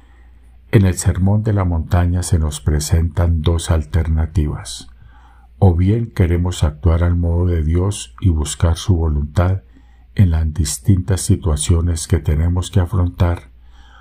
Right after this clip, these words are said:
o por el contrario nos dejamos llevar simplemente por nuestras reacciones naturales.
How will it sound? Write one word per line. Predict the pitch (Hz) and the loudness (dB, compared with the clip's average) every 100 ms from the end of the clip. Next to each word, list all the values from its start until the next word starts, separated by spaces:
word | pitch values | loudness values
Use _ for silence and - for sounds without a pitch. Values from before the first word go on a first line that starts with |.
| - - | -20 -4
o | - 104 | 0 2
por | 101 | 2
el | 98 95 | 0 0
contrario | 104 92 92 90 90 85 | -2 0 0 0 0 0
nos | 82 76 | 0 0
dejamos | 76 82 82 92 92 | -2 0 0 0 0
llevar | 78 78 82 | 0 0 -2
simplemente | - 90 95 85 87 82 - | -2 0 0 0 0 0 -2
por | - 85 80 | 0 0 2
nuestras | 78 76 - 80 76 | 0 -2 -2 -2 0
reacciones | 78 71 - - 82 80 82 | 0 -2 -4 0 0 0 -2
naturales. | 78 80 85 80 71 64 - - - | -2 -2 -2 -2 -2 -4 -10 -16 -16